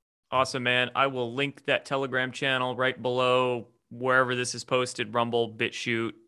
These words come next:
um, Podbean. And I'm sure this will be a great talk that people are gonna enjoy. We'll definitely have you back on again soon, Steve.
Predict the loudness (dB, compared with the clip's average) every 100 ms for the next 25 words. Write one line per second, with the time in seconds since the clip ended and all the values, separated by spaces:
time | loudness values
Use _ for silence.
0 | -12 -8 -6 -8 -12 -20 _ _ 0 2
1 | 2 0 -2 -12 _ _ _ _ 2 4
2 | 6 4 0 -6 -12 -8 -2 0 2 2
3 | 2 -2 0 0 0 4 6 6 2 4
4 | 4 4 0 -6 -2 0 2 2 2 0
5 | 4 6 8 6 0 _ 2 2 4 0
6 | 2 2 4 4 4 2 0 2 0 -2
7 | -4 -6 -6 -8 -8